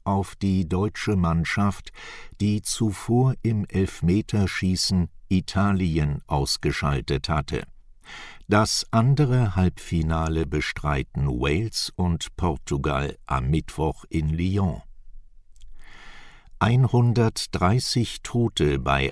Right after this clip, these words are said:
Anschlag in Bagdad. Nach dem Terroranschlag in der irakischen Hauptstadt Bagdad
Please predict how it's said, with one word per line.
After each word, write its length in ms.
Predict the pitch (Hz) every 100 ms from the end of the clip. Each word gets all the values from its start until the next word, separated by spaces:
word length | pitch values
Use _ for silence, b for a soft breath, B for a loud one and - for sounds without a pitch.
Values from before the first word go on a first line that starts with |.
| -
Anschlag 680 | 92 92 - 92 87 82 -
in 280 | 92 90 85
Bagdad. 680 | 87 - - 90 - - - - - B B B B B B
Nach 340 | 90 101 98 -
dem 360 | 110 107 107
Terroranschlag 1200 | - 127 123 143 139 - 120 113 - 113 113 - -
in 220 | 101 98
der 240 | 98 98
irakischen 920 | 95 92 80 95 110 123 107 117 110 101
Hauptstadt 640 | 98 - - 101 98 -
Bagdad 840 | - 95 - - 92 110 - - -